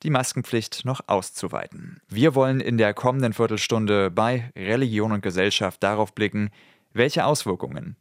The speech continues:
die Dauerpräsenz von Mund- und Nasenschutz auf die Gesellschaft hatte und hat.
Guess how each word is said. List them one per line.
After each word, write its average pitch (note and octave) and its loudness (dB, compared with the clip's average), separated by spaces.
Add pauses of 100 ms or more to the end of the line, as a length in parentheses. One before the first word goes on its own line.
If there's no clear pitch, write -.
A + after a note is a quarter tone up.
die F2 -6
Dauerpräsenz G2 0
von C3+ 0
Mund- B2 0
und - -4
Nasenschutz G2 -2 (340)
auf B2+ 2
die C#3 -6
Gesellschaft G2+ 0
hatte F2 -4
und - -6
hat. - -16